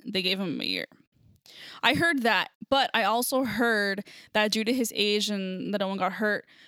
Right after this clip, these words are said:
um, he was only there for a couple months and he was sent to court for processing where he was bailed out by his mom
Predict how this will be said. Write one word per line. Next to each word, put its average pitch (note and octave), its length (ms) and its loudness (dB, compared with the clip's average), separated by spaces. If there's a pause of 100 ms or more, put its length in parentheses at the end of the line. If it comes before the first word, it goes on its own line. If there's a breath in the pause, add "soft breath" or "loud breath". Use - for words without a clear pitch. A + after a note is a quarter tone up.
(120 loud breath)
um, G3 360 -2
he G#3 100 0
was A#3+ 100 2
only A#3+ 140 2
there A#3 160 2
for A3 160 -2
a G#3 60 0
couple G3+ 340 -2
months G#3 640 0
and A3 100 2
he G#3+ 60 4
was G#3+ 100 2
sent G#3 200 -4
to G#3 100 -4
court G3 240 -4
for G#3 100 -6
processing G3+ 680 -4
where F#3+ 120 -2
he G#3 160 -2
was G3 180 -2
bailed F#3 320 0
out F3+ 180 0
by F3+ 140 -2
his G3 260 -6
mom F#3 420 -2